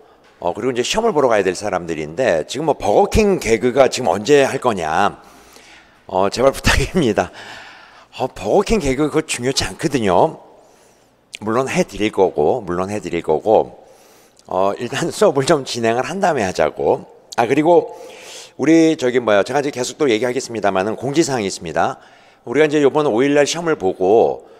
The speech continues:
어, 일곱 시에 우리 그 방문각 유튜브에서 일곱 시부터 시작을 하는데, 어, 뒤풀이를 할 거예요.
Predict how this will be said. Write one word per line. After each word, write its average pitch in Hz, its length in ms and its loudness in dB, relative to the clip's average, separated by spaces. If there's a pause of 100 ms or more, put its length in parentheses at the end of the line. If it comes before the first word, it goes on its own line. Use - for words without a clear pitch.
(240)
어, 95 160 0
일곱 131 260 -2
시에 135 380 4
우리 113 340 -2
그 101 380 0
방문각 123 720 -2
유튜브에서 98 1200 -2
일곱 147 320 -2
시부터 87 400 -8
시작을 82 280 -10
하는데, 78 520 -8 (320)
어, 87 180 -6
뒤풀이를 127 500 -4
할 87 140 -14
거예요. 73 460 -2